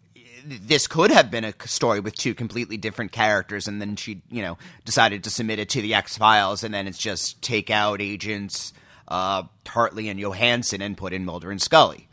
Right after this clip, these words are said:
Um, I, what, I mean, one of the, paradoxically, one of the things that I hated most about this episode, but even be,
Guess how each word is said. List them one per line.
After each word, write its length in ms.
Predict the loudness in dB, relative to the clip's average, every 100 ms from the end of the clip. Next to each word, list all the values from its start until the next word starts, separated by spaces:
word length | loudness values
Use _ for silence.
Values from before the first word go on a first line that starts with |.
| _ _ _ _
Um, 540 | -2 0 0 -2 -8 -18 _ _ _ _ _ _ _
I, 360 | -6 -6 -10 -8
what, 360 | -4 8 10 10 2 2
I 100 | 4
mean, 120 | 8
one 160 | 6 6
of 60 |
the, 140 | 0 -10 _ _ _ _ _ _ _ _ _ _ -10
paradoxically, 1120 | 4 6 6 8 8 8 2 -6 -6 -10 -10
one 300 | -8 -2 -2
of 160 | -2 -4
the 100 | -6
things 440 | -2 -2 -2 -6
that 160 | -4 -2
I 160 | -2
hated 400 | -2 -4 -4 -4
most 320 | -4 -6 -6 -4
about 240 | -2 -2
this 160 | -4 -4
episode, 460 | -4 -4 -6 -4
but 180 | -4 -6 _ _
even 280 | -8 -4 -4
be, 280 | -4 -8